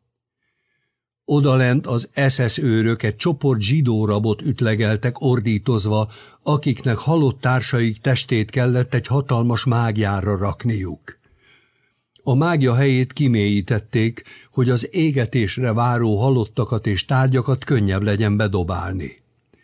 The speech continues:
Egyszer csak Arthur elszörnyedve vette észre, hogy kisgyerekeket terelnek az udvarra. Forgó gyomorral figyelte, ahogy az őrök élve belerúgdossák őket a tűzbe.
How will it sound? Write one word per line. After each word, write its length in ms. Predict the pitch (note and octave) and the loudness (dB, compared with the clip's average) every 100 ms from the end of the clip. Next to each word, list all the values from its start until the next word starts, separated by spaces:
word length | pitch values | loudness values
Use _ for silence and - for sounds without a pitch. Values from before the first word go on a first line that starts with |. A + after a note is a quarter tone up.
| _ - - - _ _ | _ -20 -20 -20 _ _
Egyszer 400 | - D#3 - C#3 | -2 -2 2 0
csak 220 | B2+ C3 | 2 -2
Arthur 520 | - F3+ D#3 D#3 C#3+ - | -2 -2 -2 0 0 -2
elszörnyedve 1000 | D#3+ E3+ C#3+ - B2+ G#2+ G#2+ G2+ F#2+ G2+ | -2 0 0 0 0 0 0 0 -2 0
vette 380 | A#2+ - - A#2+ | 0 -2 -4 -2
észre, 600 | C3 C3 B2+ B2 A#2 A2 - - - | 0 0 0 -2 -2 -4 -12 -20 -10
hogy 240 | - B2 - | -2 -2 0
kisgyerekeket 1000 | D#3+ C#3 G#2 G#2 F2 F#2+ G2+ F2+ G2+ F#2 | 0 0 0 -2 -2 -4 -4 -4 -4 -4
terelnek 600 | - G#2 G2+ F#2 F#2+ F#2+ | -2 0 0 0 -2 -2
az 160 | F#2+ | -2
udvarra. 800 | - A2+ F#2 F2 D#2+ D2+ D#2 C#2+ - _ _ _ _ _ _ _ _ _ | -2 -4 -2 -4 -6 -6 -8 -10 -16 _ _ _ _ _ _ _ _ _
Forgó 520 | - D3+ C3 A2+ G#2 | -2 2 2 2 2
gyomorral 600 | F#2 A#2 A2+ G2+ F#2+ F#2 | 2 2 2 0 0 0
figyelte, 800 | - B2 A2+ G#2 G2 G#2 B2 - | 0 0 2 0 0 -2 -2 -6
ahogy 280 | - A2 G#2+ | -2 0 2
az 200 | G#2+ G#2+ | 0 0
őrök 480 | - B2 A#2+ G#2+ G#2 - - _ | 0 2 2 0 -2 -14 -20 _
élve 420 | - C3 A#2 G2+ G2 | 0 2 2 0 0
belerúgdossák 1120 | A2 A2+ A2 G#2 G#2 G#2 G2 E2+ G2 F2 - | 0 0 0 0 -2 0 -2 -2 -2 -4 -2
őket 440 | B2 F#2 F#2 E2+ | -2 0 -2 -4
a 60 | F#2 | -4
tűzbe. 680 | - G2 F2 F2+ D#2+ D2 | -4 -2 -2 -4 -6 -10